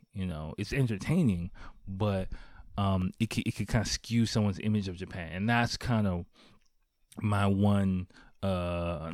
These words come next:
I w-, I don't wanna say gripe about it, but, you know, um, my one critique of it.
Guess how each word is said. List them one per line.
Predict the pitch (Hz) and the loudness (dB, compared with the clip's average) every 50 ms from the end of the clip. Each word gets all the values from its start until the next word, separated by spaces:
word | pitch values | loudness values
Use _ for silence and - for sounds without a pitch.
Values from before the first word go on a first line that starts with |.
| 92 - - | -10 -8 -4
I | 113 120 | 0 0
w-, | 135 156 151 - | 0 0 0 0
I | - | 2
don't | 139 135 143 | 2 4 4
wanna | 151 139 110 | 4 4 2
say | - 92 | 2 -2
gripe | 82 - - 82 101 113 - | -6 -6 -6 -4 -4 -4 -2
about | 120 110 117 113 117 113 | -2 0 2 2 4 4
it, | 117 - - | 2 2 0
but, | 101 92 101 92 90 87 - | -2 0 0 0 0 0 0
you | - 104 98 | 2 2 2
know, | 95 90 87 87 87 87 - - | 2 2 0 0 -2 -2 -2 -4
um, | 92 92 90 87 87 87 87 87 87 - - | -2 -2 0 0 0 0 0 -2 -4 -4 0
my | 95 95 98 95 95 | 2 4 4 4 4
one | 95 95 95 | 4 4 2
critique | - - - - - - 117 104 - | 2 0 -4 -2 0 0 0 0 0
of | 92 73 - - | -4 -4 -6 -12
it. | - - | -14 -14